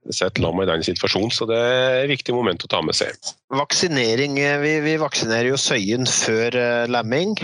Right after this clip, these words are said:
Speaker 2: pulpanyre-vaksinering. Og får de rikelig med råmjølk,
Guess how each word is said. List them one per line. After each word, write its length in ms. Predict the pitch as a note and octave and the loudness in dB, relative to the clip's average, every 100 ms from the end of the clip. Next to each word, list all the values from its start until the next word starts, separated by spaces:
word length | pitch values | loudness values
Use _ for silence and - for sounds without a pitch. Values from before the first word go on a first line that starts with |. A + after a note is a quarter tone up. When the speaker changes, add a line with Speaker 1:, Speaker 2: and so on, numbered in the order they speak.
| - | -4
Speaker 2:
pulpanyre-vaksinering. 1400 | C3+ B2 B2 A2+ A2 G#2+ G#2+ G#2+ A2 A2+ - A#2+ D3 A3+ B3+ - _ _ _ - | -2 0 0 0 2 2 2 2 0 -2 -2 0 0 -2 -4 -18 _ _ _ -8
Og 60 | D#3+ | -2
får 160 | - D3+ | 0 2
de 80 | F3+ E3+ - _ _ | 2 0 -2 _ _
rikelig 460 | - D#3 C#3 - B2+ | -2 0 2 0 0
med 160 | C#3+ D3 | 0 2
råmjølk, 480 | C#3 B2+ F#3+ A3+ | 0 0 0 0